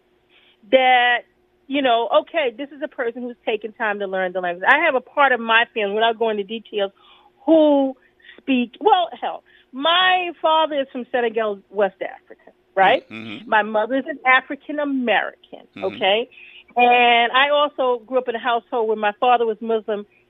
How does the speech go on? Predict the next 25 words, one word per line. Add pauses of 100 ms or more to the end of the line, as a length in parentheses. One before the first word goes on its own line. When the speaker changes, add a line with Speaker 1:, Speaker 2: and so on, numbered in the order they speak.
Speaker 1:
and
my
mother
was
Christian. (320)
And
that,
that's
another (100)
story.
I
grew
up
very (260)
tolerant. (440)
I
didn't
realize (100)
that (300)
people
had
issues
with
other
people's